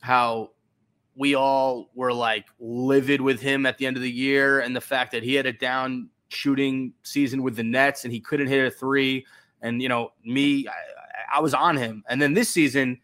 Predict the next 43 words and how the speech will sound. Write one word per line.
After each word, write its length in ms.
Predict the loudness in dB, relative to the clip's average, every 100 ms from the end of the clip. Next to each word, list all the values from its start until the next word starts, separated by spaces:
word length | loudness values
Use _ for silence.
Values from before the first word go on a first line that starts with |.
| _ _ _
he 140 | -4
comes 280 | 2 0 2
back 300 | 6 6 6
and 100 | 2
he's 140 | 2
like, 180 | 2 2
"No, 440 | 4 4 4 -2 -14 _ _ _
you 140 | -8 4
guys 280 | 6 6
recognize 500 | 4 2 2 0 2
my 140 | 0 -2
game. 280 | 0 2 2
This 160 | -2
is 80 | -2
what 120 | 2
I 60 | 2
did 120 | 0
in 100 | 0
Dallas." 400 | 6 8 6 0
And 60 | -6
he 60 |
starts 260 | 0 0 2
hitting 240 | -2 -2
threes 400 | -6 -4 -4 -4
and 60 | -8
he 60 |
starts 260 | -4 -4 -4
going 360 | -2 2 4 4
to 60 |
the 100 | 4
rack. 460 | 2 4 4 0 _ -20 -20 4
Dorian 260 | 6 8 6
Finney-Smith 520 | 2 0 2 -2 0
is, 180 | -4 -6 -4
to 100 | 0
me, 260 | 4 4
has, 240 | 4 2 0
has 120 | -4
been 160 | -2 -4
such 320 | -2 -2 0
a 60 | -2
nice 300 | 0 -2 -2
surprise, 640 | -8 0 0 0 -6 -20